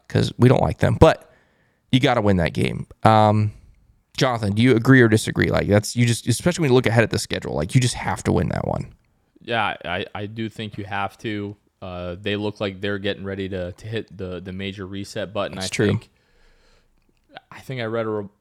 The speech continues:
Speaker 2: a report, you know, quotations report, you know, really just a, a rumor or speculation. And if you look at their roster, it makes sense. The only guys that they're probably not gonna be looking to move, Trey, Jalen Johnson. Seems like DeJounte Murray's probably gonna be on the move, and,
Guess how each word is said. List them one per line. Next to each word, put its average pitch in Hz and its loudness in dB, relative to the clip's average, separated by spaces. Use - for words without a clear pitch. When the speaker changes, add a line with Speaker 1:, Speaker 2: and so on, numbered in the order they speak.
Speaker 2:
a 95 -6
report, 104 -6
you 98 -10
know, 98 -10
quotations 104 -10
report, 98 -10
you 95 -12
know, 95 -10
really 107 -4
just 101 -14
a, 92 -8
a 95 -8
rumor 107 -8
or 95 -10
speculation. 98 -10
And 95 -14
if 95 -14
you 98 -12
look 107 -8
at 92 -10
their 92 -8
roster, 90 -6
it 69 -14
makes 90 -12
sense. 98 -12
The - -10
only 104 -8
guys 98 -4
that 101 -14
they're 95 -10
probably 110 -6
not 98 -10
gonna 98 -16
be 95 -12
looking 95 -14
to 95 -14
move, 98 -10
Trey, 95 -8
Jalen 95 -10
Johnson. 95 -12
Seems 107 -12
like 104 -8
DeJounte 101 -10
Murray's 104 -10
probably 104 -6
gonna 101 -10
be 101 -8
on 101 -10
the 98 -12
move, 101 -10
and, 90 -12